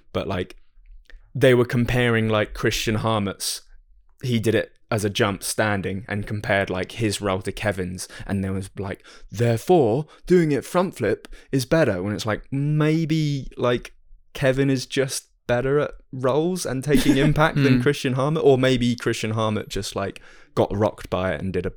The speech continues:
Speaker 1: like, a bad,
Speaker 2: Mm.
Speaker 1: a
Speaker 2: There,
Speaker 1: bad attempt at
Speaker 2: there
Speaker 1: it,
Speaker 2: is
Speaker 1: you
Speaker 2: a
Speaker 1: know what I mean?
Speaker 2: theory in that, like, over rotate,
Speaker 1: Yeah.
Speaker 2: like, gets the
Speaker 1: It
Speaker 2: sweet
Speaker 1: makes
Speaker 2: spot of a
Speaker 1: sense.
Speaker 2: front flip being, like,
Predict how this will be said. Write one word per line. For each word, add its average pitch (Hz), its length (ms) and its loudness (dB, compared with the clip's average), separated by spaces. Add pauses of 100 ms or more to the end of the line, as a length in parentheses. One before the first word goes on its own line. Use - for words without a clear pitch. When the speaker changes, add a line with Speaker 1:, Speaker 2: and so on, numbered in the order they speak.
Speaker 1:
like, 90 180 -6
a 95 60 -6
bad, 95 380 -8 (120)
Speaker 2:
Mm. 123 300 -2 (240)
Speaker 1:
a 113 80 -4
Speaker 2:
There, 175 160 10
Speaker 1:
bad 98 220 0
attempt 104 400 -4
at - 20 -2
Speaker 2:
there 170 200 10
Speaker 1:
it, 208 40 10
Speaker 2:
is 180 80 6
Speaker 1:
you - 60 8
Speaker 2:
a - 20 6
Speaker 1:
know - 40 2
what - 60 0
I 185 40 10
mean? 196 40 12
Speaker 2:
theory 123 260 8
in 104 140 -2
that, 95 260 -6
like, 107 400 -4 (200)
over 127 340 6
rotate, 127 400 6
Speaker 1:
Yeah. 120 80 4
Speaker 2:
like, 135 180 6
gets 131 240 4
the 147 80 8
Speaker 1:
It 131 40 6
Speaker 2:
sweet - 240 6
Speaker 1:
makes 135 120 4
Speaker 2:
spot 156 200 8
of 131 120 6
a 131 40 6
Speaker 1:
sense. 127 80 -2
Speaker 2:
front 139 240 6
flip 113 360 0
being, 123 340 6
like, 113 280 2